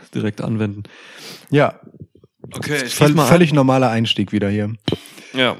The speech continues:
Speaker 1: ich
Speaker 2: So.
Speaker 1: gieß mal ein und halte dabei sowohl Mikrofon, Glas als auch Flasche.
Speaker 2: Dadurch, dass du,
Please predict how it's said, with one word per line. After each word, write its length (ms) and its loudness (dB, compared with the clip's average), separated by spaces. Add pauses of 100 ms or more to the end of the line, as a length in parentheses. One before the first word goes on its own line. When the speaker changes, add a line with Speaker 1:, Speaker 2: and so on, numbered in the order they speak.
(220)
Speaker 1:
ich 80 -4
Speaker 2:
So. 60 -2
Speaker 1:
gieß 180 -2
mal 180 0
ein 120 0
und 100 -4
halte 200 -4
dabei 440 -2 (180)
sowohl 480 -8
Mikrofon, 680 -8
Glas 640 -8
als 260 -10
auch 140 -12
Flasche. 540 -10 (200)
Speaker 2:
Dadurch, 220 2
dass 220 -4
du, 160 4